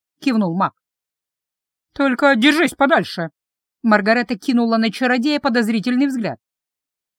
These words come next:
«Не думаю, что потребуется твоя помощь. Но присутствие, близкое присутствие человека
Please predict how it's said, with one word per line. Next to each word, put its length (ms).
«Не 340
думаю, 360
что 160
потребуется 640
твоя 240
помощь. 420
Но 300
присутствие, 800
близкое 460
присутствие 600
человека 560